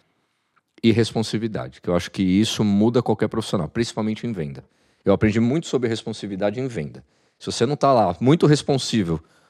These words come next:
por cliente, venda é emoção. Se você não tá ali muito responsível, é muito di-, mu-, muito mais fácil alguém ser mais bem-sucedido que se for responsível do que não.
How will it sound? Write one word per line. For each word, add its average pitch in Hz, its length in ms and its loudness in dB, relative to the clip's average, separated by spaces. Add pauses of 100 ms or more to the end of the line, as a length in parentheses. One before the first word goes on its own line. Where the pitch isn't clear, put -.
(120)
por 113 140 0
cliente, 110 760 4 (760)
venda 101 260 2
é 107 60 6
emoção. 127 500 2 (380)
Se - 120 -16
você - 80 0
não 185 80 -4
tá 165 100 2
ali 147 160 2
muito 135 260 2
responsível, 123 720 2 (640)
é 76 100 -6
muito 110 380 2
di-, 120 180 -4
mu-, 104 160 0
muito 139 320 2
mais 131 400 2 (220)
fácil 127 480 2
alguém 110 240 2
ser 110 160 -2
mais 101 380 0
bem-sucedido 95 640 -2
que - 160 -18
se - 140 -6
for 98 200 -2
responsível 98 480 -4
do 101 80 -10
que 113 100 -8
não. 92 140 -4